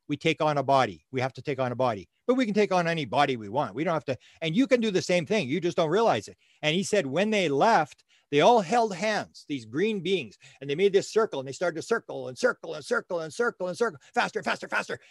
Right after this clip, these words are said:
And suddenly they became translucent. And then, boop, they were, they were, they were into this ball of light, and the ball of light disappeared, which is now what people are talking about. These aliens are inside the orbs, and they're moving around, and they come out of the orbs.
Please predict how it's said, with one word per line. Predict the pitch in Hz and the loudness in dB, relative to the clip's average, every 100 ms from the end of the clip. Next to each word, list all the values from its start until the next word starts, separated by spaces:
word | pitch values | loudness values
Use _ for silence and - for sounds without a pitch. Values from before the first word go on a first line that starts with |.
| - | -12
And | 135 | -2
suddenly | 202 202 196 | 0 2 2
they | 185 | 2
became | - 185 175 | 0 -2 -2
translucent. | - 180 170 165 180 127 92 _ _ _ - | 0 0 0 0 0 0 -10 _ _ _ -4
And | 143 156 | 2 4
then, | 190 202 160 - | 4 2 -2 0
boop, | 294 - - | 0 -2 -4
they | 175 | 0
were, | 175 175 175 _ | 2 2 -2 _
they | 165 165 | -4 -4
were, | 156 | -2
they | 165 | -2
were | 175 165 165 - | 0 0 -4 -8
into | 170 170 | -10 -8
this | 165 113 | -10 -4
ball | 139 185 180 | 2 2 2
of | |
light, | 160 196 - | 2 0 -2
and | 147 | -6
the | |
ball | 131 165 160 | 0 2 2
of | |
light | 147 156 | 0 -2
disappeared, | 151 131 127 190 113 - - | -6 -10 -4 -2 -4 -8 -4
which | 170 185 | -2 -2
is | 151 | 0
now | 185 190 | 4 4
what | 165 | 4
people | 185 156 | 0 -4
are | |
talking | 143 180 165 | 2 2 2
about. | 143 151 | -2 -2
These | 156 135 _ _ | -4 -8 _ _
aliens | 180 202 185 156 | -2 0 0 -2
are | 170 | -4
inside | 190 175 165 | -2 0 0
the | 151 160 | 0 2
orbs, | 185 214 156 | 4 4 2
and | 156 | -4
they're | 151 | -2
moving | 170 165 | -2 0
around, | 151 156 170 165 | 0 2 2 0
and | 147 | -4
they | 139 | -4
come | 147 | -2
out | 160 | -2
of | 143 | -2
the | 127 | -2
orbs. | 175 190 185 | 2 2 0